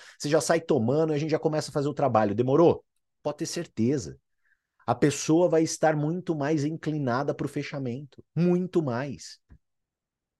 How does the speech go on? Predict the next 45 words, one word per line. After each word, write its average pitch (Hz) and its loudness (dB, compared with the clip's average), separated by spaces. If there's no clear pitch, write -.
Muito 180 2
mais. 120 -2
Por 359 8
quê, 220 6
pessoal? 139 2
Porque 196 -4
venda 170 2
é 156 6
emoção. 170 -4
Venda 160 0
é 160 8
você 151 -2
tá 165 4
com - -2
o - 2
negócio 165 4
ali, 156 -2
pá, - 0
pum. 196 4
E 185 12
uma 240 10
outra 214 8
coisa 175 6
que - -2
eu 160 4
pude 139 -2
perceber, 135 0
e 147 6
aí 170 8
eu 226 10
posso 180 4
te - -14
fazer 139 4
essa 127 4
colocação, 151 0
porque 123 -2
eu 185 8
verdadeiramente 175 0
sou 180 -2
um 180 -4
cara 160 2
skin 175 -4
in 190 -2
the 233 2
game. 143 -2